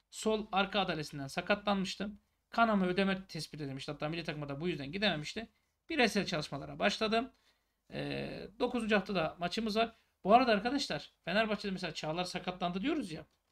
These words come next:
Çağlar sakatlandı dedikten sonra farkındaysanız lig maçında oynamıyor. Ya da Avrupa maçında oynamadı.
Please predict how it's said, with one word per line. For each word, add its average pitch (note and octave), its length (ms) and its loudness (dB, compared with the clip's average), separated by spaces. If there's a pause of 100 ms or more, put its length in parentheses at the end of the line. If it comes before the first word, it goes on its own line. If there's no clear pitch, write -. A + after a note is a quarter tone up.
(540)
Çağlar G#3 320 4
sakatlandı A3 500 -2
dedikten G#3 320 -2
sonra F#3 240 -4
farkındaysanız G#3 760 0
lig G#3 140 -6
maçında A3 320 -2
oynamıyor. G3+ 520 4
Ya D3 80 -10
da D#3 60 -2
Avrupa F3+ 260 0
maçında F#3 280 -2
oynamadı. F#3+ 460 2